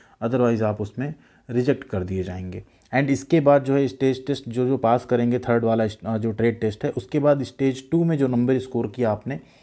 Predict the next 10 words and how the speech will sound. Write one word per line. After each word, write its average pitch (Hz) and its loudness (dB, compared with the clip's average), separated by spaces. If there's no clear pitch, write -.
उसके 135 0
बेसिस 127 2
पे 127 -6
यहाँ 117 0
जो 110 -2
है 120 -2
मेरिट 110 -4
लिस्ट 131 -6
बनाई 107 2
जाएगी। 90 -8